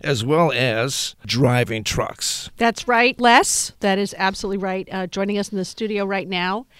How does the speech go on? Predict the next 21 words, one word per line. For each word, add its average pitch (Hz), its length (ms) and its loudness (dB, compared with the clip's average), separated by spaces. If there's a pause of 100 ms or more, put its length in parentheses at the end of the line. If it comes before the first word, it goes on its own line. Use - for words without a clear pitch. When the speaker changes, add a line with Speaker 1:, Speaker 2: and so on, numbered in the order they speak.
(340)
Speaker 2:
is 202 440 2 (100)
Megan 196 340 -2
Jensen 196 500 -4 (160)
and 196 440 0
Paul 175 360 -4
Davis. 175 680 -6
And 185 240 -6
these 220 560 -4
amazing 196 560 0
folks - 600 -4
at 175 220 -8
Chemeketa 165 680 -6 (100)
really 202 320 -2
know 180 480 0
so 220 240 4
much 185 400 2
about 165 400 -2
tourism 160 640 -4
and 180 120 -2
about 156 280 0
viticulture. 156 800 -2